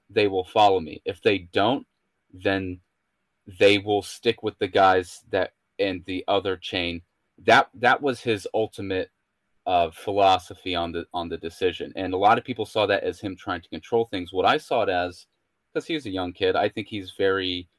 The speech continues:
naive, but also he took decisive action. And I think it was smart, but also controversial. And what he was trying to say is devs don't have ultimate control,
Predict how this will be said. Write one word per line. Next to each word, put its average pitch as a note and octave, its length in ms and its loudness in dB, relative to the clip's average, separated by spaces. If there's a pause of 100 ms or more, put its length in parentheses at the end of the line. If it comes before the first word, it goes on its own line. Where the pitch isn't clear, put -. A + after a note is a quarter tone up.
(500)
naive, F#2+ 720 0
but G2 140 2
also G2 380 2
he F#2 260 -14
took F#2 300 -10
decisive F2+ 500 -4
action. F2 360 -2
And F#2 120 -6
I F#2 100 -2
think F#2+ 300 -8
it - 160 -8
was F#2 540 0 (1000)
smart, G#2 720 2
but G#2 180 -2
also F#2 360 0
controversial. F2+ 920 -6 (380)
And G2+ 380 -2
what A#2 100 6
he B2 80 -6
was A#2 160 -4
trying A2 300 -2
to F#2+ 100 -8
say C#3+ 300 4
is F#2 360 -2
devs B2+ 400 2
don't C3 260 -2
have A2+ 200 0
ultimate G#2 400 -6
control, G#2+ 640 2